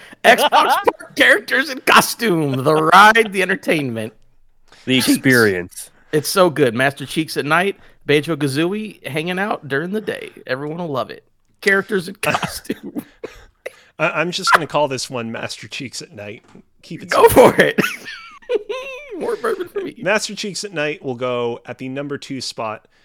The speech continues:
Speaker 4: uh, above Xbox Park Passes, but below Vita Island. PlayStation team, you ready for your second pitch?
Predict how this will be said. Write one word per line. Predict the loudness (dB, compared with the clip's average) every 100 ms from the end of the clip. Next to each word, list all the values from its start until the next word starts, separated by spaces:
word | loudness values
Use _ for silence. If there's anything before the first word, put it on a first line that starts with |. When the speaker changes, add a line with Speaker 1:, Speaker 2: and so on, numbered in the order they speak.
| _
Speaker 4:
uh, | -6 -2 -2 -6
above | -10 -6 -2 0 -2
Xbox | -6 -10 -8 -10 -10
Park | -8 -8 -8
Passes, | -10 -10 -12 -12
but | -16 -14
below | -12 -8 -6 -6 -10
Vita | -16 -14 -12 -14 -16 _
Island. | -16 -14 -16 -20 -20 -20 -20 _ _ _ -18 -18 -20 _ _ _
PlayStation | -4 -2 -2 -4 -4 -10 -12
team, | -16 -18 -20 _ _ _ _ _ _
you |
ready | -8 -8
for | -6 -8 -6 -10
your | -12 -14
second | -12 -12 -14 -18
pitch? | -18 -18 -12 -12